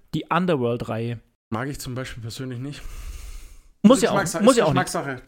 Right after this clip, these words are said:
Speaker 2: Aber gerade, ja, ich, äh, naja.
Speaker 1: Aber wir haben ja, bevor wir den Podcast jetzt gestartet haben, haben wir ein bisschen so drüber gesprochen und ich hab gesagt, das harmoniert nicht, das pa-, das, das fließt nicht zusammen.
Speaker 2: Passt nicht,
Speaker 1: Und
Speaker 2: ja.
Speaker 1: jetzt, wo ich's lese,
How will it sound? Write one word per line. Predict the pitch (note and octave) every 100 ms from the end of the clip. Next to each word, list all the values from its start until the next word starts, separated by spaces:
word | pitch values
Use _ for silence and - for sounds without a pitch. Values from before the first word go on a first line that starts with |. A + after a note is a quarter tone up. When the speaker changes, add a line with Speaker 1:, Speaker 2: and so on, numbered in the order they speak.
| -
Speaker 2:
Aber | D3 D3
gerade, | C#3+ C#3+ E3+ C#3+
ja, | C#3+ D3 - E3+
ich, | E3
äh, | D#3 D3+ D3 -
naja. | D#3 D#3+ D3+
Speaker 1:
Aber | D#3+ D#3
wir | E3
haben | G3
ja, |
bevor | F#3 E3+ G3+
wir | G#3
den | F3+
Podcast | - G3+ - F#3
jetzt | F3+ -
gestartet | - F#3 G3+ F3+
haben, | D#3
haben | D#3+ E3
wir | D#3+
ein |
bisschen | G3 G3+
so | F3
drüber | F3 F3
gesprochen | D3+ - F#3+ F3 G#3+
und | F3 F3
ich |
hab | F#3 -
gesagt, | F3 F#3 -
das | F3+ -
harmoniert | F#3 F#3+ F#3 G#3+ G#3
nicht, | C#3+ F3
das |
pa-, | - G3+ F#3+
das, | F3+ -
das | F3
fließt | G#3 C4 -
nicht | A#3 -
zusammen. | G#3+ A3 F#3 C3+
Speaker 2:
Passt | C#3+ - -
nicht, |
Speaker 1:
Und | F3
Speaker 2:
ja. | A3+
Speaker 1:
jetzt, | A#3
wo | G3+
ich's | F#3+ -
lese, | C3+ D#3 G#3 A3 A3